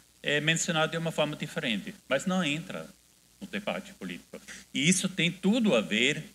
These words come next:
com a, a, a forma do agro, eh, de, de lidar com aquilo que lhe interessa,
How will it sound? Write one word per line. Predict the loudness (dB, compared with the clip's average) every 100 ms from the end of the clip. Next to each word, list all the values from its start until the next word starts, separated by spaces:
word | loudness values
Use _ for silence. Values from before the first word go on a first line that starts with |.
| _
com | -2 2 4 2 -2 -6
a, | -2 0 2 2 2 0 -4 -8 _ _ _ _ _ _ -6
a, | -6 -4 -8
a |
forma | -4 2 4 4 2 0 0 -2 -6 -8 -4
do | 2
agro, | 4 4 2 0 -2 -2 -4 -8 _ _ _ -6
eh, | 0 2 2 0
de, | 0 2 2
de | 0 0 2 0 0
lidar | -2 2 4 4 2 -2 -6
com | -6
aquilo | -2 -2 -2
que | -2 -2
lhe | 0
interessa, | -2 0 2 2 0 -2 -2